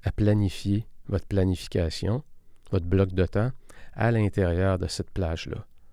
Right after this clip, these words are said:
Pourquoi ? Parce que c'est trop important pour ne pas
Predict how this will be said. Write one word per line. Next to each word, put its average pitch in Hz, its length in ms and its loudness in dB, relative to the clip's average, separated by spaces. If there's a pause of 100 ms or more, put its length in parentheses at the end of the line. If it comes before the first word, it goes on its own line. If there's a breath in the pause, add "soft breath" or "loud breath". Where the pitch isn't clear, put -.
(500 loud breath)
Pourquoi ? 127 440 2
Parce - 220 -2
que 98 100 -2
c'est - 240 -2
trop 117 400 4
important 90 600 0 (680 soft breath)
pour 92 200 0
ne 92 200 4
pas 107 300 2